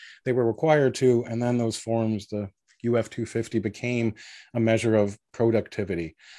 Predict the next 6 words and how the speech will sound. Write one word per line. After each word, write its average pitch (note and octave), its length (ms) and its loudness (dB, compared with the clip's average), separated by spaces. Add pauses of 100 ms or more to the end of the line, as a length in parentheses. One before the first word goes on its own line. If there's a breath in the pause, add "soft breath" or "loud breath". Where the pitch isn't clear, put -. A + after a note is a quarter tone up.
(300 loud breath)
Um, A2+ 360 -2 (100)
and D#3 160 2
it D#3 140 2
went, D3+ 500 0 (320)
and C#3 140 0
it, C3+ 120 0